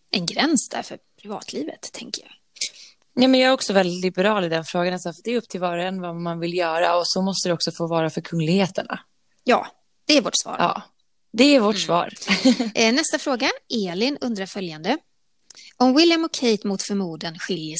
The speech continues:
Speaker 1: sig, vem av dem tillfaller då Dianas förlo-, förlovningsring?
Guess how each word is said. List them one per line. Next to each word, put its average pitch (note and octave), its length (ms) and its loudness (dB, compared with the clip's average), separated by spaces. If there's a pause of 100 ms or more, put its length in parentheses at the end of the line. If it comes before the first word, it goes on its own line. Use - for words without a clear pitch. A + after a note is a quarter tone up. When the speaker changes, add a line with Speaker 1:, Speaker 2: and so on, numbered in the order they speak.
Speaker 1:
sig, A#3 380 4
vem B3+ 380 4
av F#3 260 -2
dem F3+ 280 -6 (360)
tillfaller F#3 460 -4
då F3 140 -6
Dianas F3 520 0
förlo-, B3+ 240 2 (140)
förlovningsring? C4 720 2